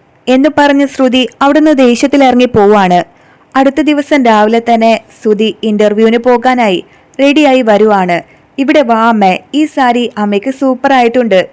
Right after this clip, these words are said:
പുതിയ സാരിയാണോ അമ്മേ? എന്തൊരു ഭംഗിയാ അമ്മയെ കാണാൻ" എന്നൊക്കെ പറഞ്ഞ് ശ്രുതി വന്നപ്പോ, "ഈ സാരി എൻ്റെ ഏറ്റവും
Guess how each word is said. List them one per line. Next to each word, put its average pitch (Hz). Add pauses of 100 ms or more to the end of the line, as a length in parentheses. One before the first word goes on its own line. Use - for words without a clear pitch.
പുതിയ 285 (140)
സാരിയാണോ 254
അമ്മേ? 185 (440)
എന്തൊരു 285 (100)
ഭംഗിയാ 233
അമ്മയെ 220 (100)
കാണാൻ" 185 (560)
എന്നൊക്കെ 196
പറഞ്ഞ് 240 (180)
ശ്രുതി 294
വന്നപ്പോ, 220 (580)
"ഈ - (120)
സാരി 233 (240)
എൻ്റെ 262 (100)
ഏറ്റവും 269